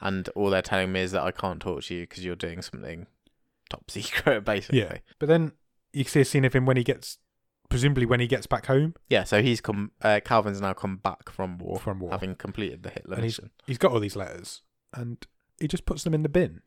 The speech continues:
Speaker 1: Yeah, well, no, he reads one,
Speaker 2: He reads
Speaker 1: at
Speaker 2: one.
Speaker 1: least one.
Speaker 2: Yeah.
Speaker 1: Which is the, her telling him about her moving home.
Speaker 2: Yeah.
Speaker 1: And he breaks down again.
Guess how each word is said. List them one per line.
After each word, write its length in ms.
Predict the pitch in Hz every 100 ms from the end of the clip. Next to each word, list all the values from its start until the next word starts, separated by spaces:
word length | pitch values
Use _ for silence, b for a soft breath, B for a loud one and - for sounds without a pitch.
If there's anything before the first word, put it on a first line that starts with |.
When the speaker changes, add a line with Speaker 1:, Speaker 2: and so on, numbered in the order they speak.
| _
Speaker 1:
Yeah, 140 | 160 170
well, 260 | 180 - -
no, 160 | 202
he 100 | 190
reads 320 | 175 214 185 -
one, 260 | 165 95
Speaker 2:
He 40 | 147
reads 240 | 175 170
Speaker 1:
at 80 | 147
Speaker 2:
one. 80 | -
Speaker 1:
least 360 | 175 139 - 98
one. 320 | 73 110 143 -
Speaker 2:
Yeah. 220 | 123 85 - _
Speaker 1:
Which 220 | 120 - 110
is 100 | 107
the, 120 | - -
her 240 | 131 120
telling 320 | - 120 107
him 300 | 107 104 104 -
about 360 | 107 107 101 -
her 180 | - 113
moving 360 | 107 101 90 95
home. 340 | 107 - 120 143
Speaker 2:
Yeah. 180 | 101 - B B B
Speaker 1:
And 160 | 131
he 60 | 165
breaks 300 | 156 165 -
down 200 | 202 233
again. 300 | 104 -